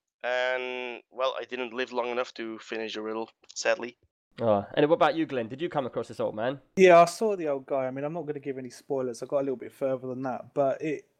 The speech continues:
Speaker 3: it's, um, there's other scenarios in the game. Again, I'm not gonna s-, do any spoilers,
Speaker 2: So
Speaker 3: but
Speaker 2: it's sort
Speaker 3: you
Speaker 2: of game
Speaker 3: do
Speaker 2: you
Speaker 3: have
Speaker 2: can't talk about
Speaker 3: these
Speaker 2: too much.
Speaker 3: Yeah, I mean, I don't wanna spoil it, but I mean, you,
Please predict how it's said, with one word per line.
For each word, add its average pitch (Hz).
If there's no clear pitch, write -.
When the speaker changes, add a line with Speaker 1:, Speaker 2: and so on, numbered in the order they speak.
Speaker 3:
it's, -
um, 143
there's 156
other 170
scenarios 131
in 127
the 123
game. 123
Again, 123
I'm 120
not 123
gonna 120
s-, -
do 135
any 131
spoilers, 139
Speaker 2:
So -
Speaker 3:
but 135
Speaker 2:
it's 123
sort 139
Speaker 3:
you 160
Speaker 2:
of 131
game 123
Speaker 3:
do -
Speaker 2:
you 123
Speaker 3:
have 156
Speaker 2:
can't -
talk 135
about 123
Speaker 3:
these -
Speaker 2:
too 117
much. -
Speaker 3:
Yeah, 143
I 139
mean, 156
I 160
don't 165
wanna 120
spoil 131
it, 117
but -
I -
mean, 156
you, 151